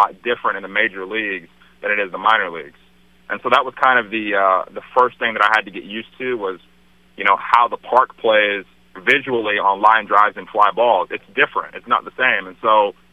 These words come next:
that was kind of the first bit of, like, a wake-up call is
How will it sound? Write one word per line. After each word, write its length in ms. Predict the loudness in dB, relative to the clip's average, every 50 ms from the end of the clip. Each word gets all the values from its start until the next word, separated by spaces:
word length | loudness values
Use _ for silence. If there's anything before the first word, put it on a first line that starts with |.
| _ _ _ _ 0
that 120 | 2 2 2
was 100 | 0 0
kind 180 | 2 2 4 2
of 80 | 2
the 120 | -2 -4 -8 -2 2
first 240 | 4 4 4 2 0 -6 -4
bit 300 | -2 0 2 2 0 -2 _ -2
of, 380 | 2 4 4 4 4 2 0 0
like, 240 | 0 0 0 0 -2 -6
a 80 | -8 -6
wake-up 420 | -2 -4 -4 -2 -4 -6 -8 _
call 260 | -2 0 2 2 2 2 0 -4
is 100 | -8 -12